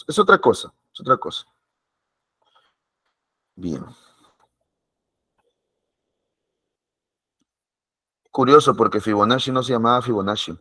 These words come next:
<laughs> Fue un seudónimo que le dieron. A ver, mira, la tres dice, "¿Cuántos triángulos se cuentan en la siguiente figura?". Qué bonito.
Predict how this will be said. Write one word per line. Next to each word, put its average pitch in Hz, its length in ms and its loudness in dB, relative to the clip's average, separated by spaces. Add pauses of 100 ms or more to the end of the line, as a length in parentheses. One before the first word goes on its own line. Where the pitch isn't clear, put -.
(720)
<laughs> - 500 -12 (800)
Fue 123 120 2
un 127 100 0
seudónimo 110 640 2
que 85 100 -6
le 87 120 -2
dieron. 85 420 -2 (1800)
A 135 60 6
ver, 135 120 6
mira, 113 140 4
la 120 140 6
tres 131 180 4
dice, 156 380 -2 (100)
"¿Cuántos 220 400 0 (160)
triángulos 160 540 2
se 123 80 -4
cuentan 147 400 2
en 131 100 -2
la 117 80 0
siguiente 117 340 -6
figura?". 95 360 -2
Qué 214 100 -2
bonito. 113 540 -4